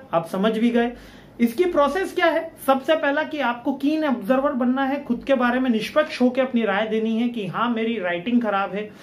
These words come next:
हाँ मेरे को English speaking में weakness है, हाँ मेरे को ये पांच चीजें जो हैं वो नहीं आती हैं। Second, आपको solution के ऊपर focus करना होगा,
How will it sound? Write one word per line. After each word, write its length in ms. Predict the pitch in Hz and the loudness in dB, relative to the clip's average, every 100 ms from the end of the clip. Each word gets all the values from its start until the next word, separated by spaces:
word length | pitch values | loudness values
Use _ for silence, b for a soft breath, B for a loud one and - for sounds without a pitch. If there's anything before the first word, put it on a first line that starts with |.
| B B | B B
हाँ 180 | - 226 | 0 2
मेरे 180 | 254 240 | 4 2
को 140 | 240 247 | 2 0
English 340 | 202 220 247 | 2 0 0
speaking 460 | 247 - 240 247 240 | -2 -2 0 2 4
में 80 | 240 | 2
weakness 480 | 202 214 233 233 | 0 -2 -2 -2
है, 160 | 247 240 B B - | -4 -4 B B 0
हाँ 200 | 233 302 | 2 4
मेरे 220 | 277 269 | 2 0
को 180 | 285 277 | 0 -2
ये 260 | 196 254 269 - | 2 0 0 -2
पांच 260 | 226 254 254 | -2 -2 -2
चीजें 320 | 240 220 254 | -2 0 0
जो 140 | 240 247 | 0 0
हैं 180 | 220 247 | 0 -2
वो 140 | 220 | -2
नहीं 320 | 175 180 233 | -4 -2 0
आती 300 | 247 240 247 | 0 0 0
हैं। 220 | 226 220 B B - - - - - - - | 0 -4 B B -20 -20 -20 -20 -20 -20 -2
Second, 400 | 247 240 330 359 - | 0 0 -2 -6 0
आपको 420 | 214 240 - 339 | 0 0 -2 -2
solution 680 | - - 240 220 277 320 330 | -2 -2 2 2 2 2 2
के 80 | 339 | 0
ऊपर 220 | 330 311 | 0 0
focus 380 | 269 247 277 277 | 2 2 0 0
करना 280 | 240 220 220 | -2 0 0
होगा, 340 | 208 208 | 0 -2